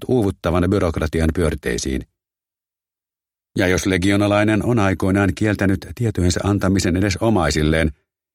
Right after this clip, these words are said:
pitää tuo sitoumus kuoleman jälkeenkin. Muutama arkistoihin tutustumaan päässyt tutkija on saanut käyttää pääasiassa tilastotietoja, ei henkilötietoja.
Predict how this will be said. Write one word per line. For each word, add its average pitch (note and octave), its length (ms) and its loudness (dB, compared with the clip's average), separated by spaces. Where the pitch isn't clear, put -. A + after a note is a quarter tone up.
pitää G2 320 0
tuo B2 180 0
sitoumus F#2 580 0
kuoleman F2 420 0
jälkeenkin. C#2 680 0
Muutama F2 400 2
arkistoihin G2+ 720 0
tutustumaan G#2 600 0
päässyt G2 320 0
tutkija F#2+ 440 -2
on C3 220 2
saanut A2 400 0
käyttää G2 520 0
pääasiassa F2 720 -2
tilastotietoja, D2+ 880 0
ei G2+ 180 2
henkilötietoja. C2 880 -2